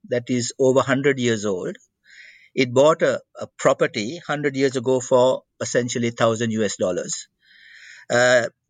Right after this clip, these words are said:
that company's factory has moved out of the main city, Colombo,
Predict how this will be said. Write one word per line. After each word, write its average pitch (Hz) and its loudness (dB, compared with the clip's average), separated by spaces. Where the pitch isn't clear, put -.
that 156 0
company's 147 -6
factory 135 -4
has 127 -6
moved 127 -10
out 120 0
of 127 4
the 117 0
main 120 4
city, 117 -4
Colombo, 113 0